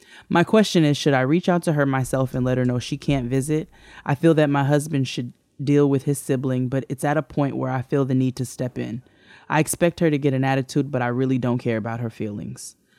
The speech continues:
I told my husband I'm not being dramatic or paranoid with my concerns about covid and safety.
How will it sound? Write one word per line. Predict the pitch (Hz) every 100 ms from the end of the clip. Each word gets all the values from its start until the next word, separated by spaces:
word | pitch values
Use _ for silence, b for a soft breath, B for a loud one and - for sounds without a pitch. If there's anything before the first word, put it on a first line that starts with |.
| _
I | 127
told | 151 143
my | 139
husband | 143 135 131 120
I'm | 123
not | 120 113
being | 123
dramatic | 120 120 120 123 123
or | 104
paranoid | - 123 123 123 120
with | 120
my | 113 120
concerns | 120 117 123 131 131
about | 110 80
covid | - 127 127 113
and | 107
safety. | - 127 131 - 147 165